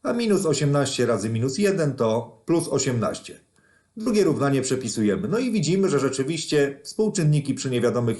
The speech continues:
x są liczbami przeciwnymi. W pierwszym równaniu je-, współczynnik jest równy minus jeden, w drugim plus jeden, zatem dodajemy równania stronami.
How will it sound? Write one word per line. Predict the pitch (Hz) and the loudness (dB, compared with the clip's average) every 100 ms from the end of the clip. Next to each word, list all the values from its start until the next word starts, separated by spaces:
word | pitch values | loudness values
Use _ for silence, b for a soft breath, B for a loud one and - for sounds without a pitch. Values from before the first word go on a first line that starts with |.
| 135 | -4
x | 110 - | -6 -4
są | 117 107 | -2 -2
liczbami | 98 113 113 | 0 -2 -2
przeciwnymi. | 104 113 - 160 208 190 170 156 b b b | -4 -4 -4 -2 0 0 -2 -6 b b b
W | - | -2
pierwszym | 220 190 175 | 0 0 0
równaniu | 151 131 143 131 | 0 2 0 0
je-, | 123 127 127 123 | 0 0 -2 -6
współczynnik | - 139 139 127 120 | 0 0 0 -2 -2
jest | 113 | -2
równy | 110 101 117 | -2 -2 0
minus | 123 139 160 | 0 0 -2
jeden, | 226 214 180 160 - - - | 0 2 2 -2 -6 -14 -10
w | 202 | 0
drugim | 190 160 147 | 2 2 2
plus | 143 127 | 2 0
jeden, | 156 185 165 156 147 B B B | 2 2 2 0 -2 B B B
zatem | - 175 165 160 151 - - | -2 -2 2 0 0 -4 -2
dodajemy | 233 196 151 143 147 151 147 - | 0 4 4 4 4 0 -2 0
równania | 127 101 113 113 113 | 0 0 -2 -2 -4
stronami. | - 135 131 107 | -2 0 2 0